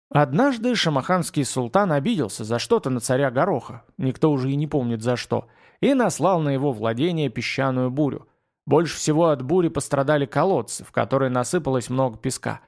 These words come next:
Царь Горох в ответ на это отправил к султану Кощея Бессмертного верхом на Змее Горыныче.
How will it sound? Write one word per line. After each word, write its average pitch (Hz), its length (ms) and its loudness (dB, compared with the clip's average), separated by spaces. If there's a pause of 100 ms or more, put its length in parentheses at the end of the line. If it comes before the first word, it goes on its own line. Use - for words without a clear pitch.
(420)
Царь 233 260 4
Горох 180 360 2
в 131 60 0
ответ 131 320 0
на 120 140 0
это 147 280 2
отправил 135 460 0
к - 60 -14
султану 160 520 0
Кощея 180 420 0
Бессмертного 135 840 -2
верхом 135 480 0
на 131 120 2
Змее 131 260 0
Горыныче. 123 600 -2